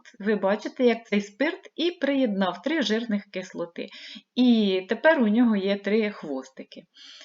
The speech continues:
От отака молекула називається нейтральний жир.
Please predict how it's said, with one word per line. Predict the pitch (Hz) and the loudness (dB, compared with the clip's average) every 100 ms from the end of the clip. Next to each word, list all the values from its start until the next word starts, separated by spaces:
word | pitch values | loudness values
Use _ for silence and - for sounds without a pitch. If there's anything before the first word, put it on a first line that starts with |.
| - _ _ _ | -20 _ _ _
От | 214 240 208 | 0 0 0
отака | 196 190 190 160 | -6 -6 -6 -6
молекула | 156 226 339 285 220 | -2 -2 0 0 -2
називається | 170 160 156 170 247 262 247 233 | -4 -8 -6 -2 -2 -2 -6 -6
нейтральний | 175 165 - - 190 202 190 185 | -8 -10 -8 -4 -2 -2 -4 -6
жир. | 170 139 | -8 -8